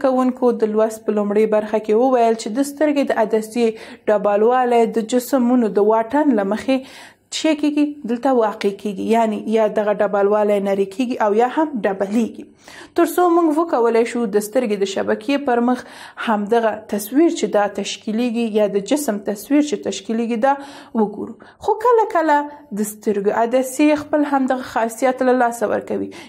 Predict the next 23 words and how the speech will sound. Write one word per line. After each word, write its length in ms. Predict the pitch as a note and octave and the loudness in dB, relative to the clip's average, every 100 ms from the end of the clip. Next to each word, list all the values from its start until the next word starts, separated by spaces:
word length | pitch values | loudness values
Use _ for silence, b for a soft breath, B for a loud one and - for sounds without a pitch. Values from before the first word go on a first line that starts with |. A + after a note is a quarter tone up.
| B | B
یعنی 180 | G#3 G3+ - | -2 -2 -2
خپل 240 | A#3+ A#3+ A3+ | -2 0 0
همدغه 420 | G#3 G3+ F#3+ F#3+ G3 | 0 0 2 0 0
ډبل 260 | F#3+ G3 F#3+ G3+ | 2 2 0 -2
کیدل 340 | G3 A3+ A3+ G#3+ | -2 0 0 0
او 40 | G#3 G3+ | -2 0
نری 180 | F#3+ G3 A#3+ | -2 -2 -2
کیدل 320 | A#3+ C#4+ D4 | 0 2 0
له 440 | D4 - - A3 A3 | -4 -8 0 2 2
لاسه 320 | G#3+ - G3+ - | 0 -2 -2 -2
ورکوي. 360 | F#3+ - - - _ _ _ _ _ _ _ _ _ - | -6 -10 -10 -16 _ _ _ _ _ _ _ _ _ -2
بیا 100 | B3 D#4+ | 0 4
نو 80 | G4 G4 | 4 2
مختلف 480 | F4 - D4 F4+ F#4+ A#3+ | 0 2 2 2 0 0
عیبونه 320 | A3 A#3+ B3 B3 | 2 2 2 2
زموږ 280 | C4+ C#4+ C#4+ | 4 4 4
سترګو 300 | C#4+ C#4 G3+ G3+ | 2 0 0 0
ته 60 | F#3+ | 0
رامنځته 440 | F3 F#3 G#3 - - | -2 -4 -6 -6 -8
کیږي. 220 | G2 - - - B B B - | -6 -10 -12 -18 B B B -8
مثلاً 320 | G3 B3 D4 F#4+ F#4+ B B B3+ | -2 2 2 0 -6 B B 0
ځینې 260 | A4+ A4+ F#4+ | 2 2 2
خلک 280 | E4+ E4+ | 2 2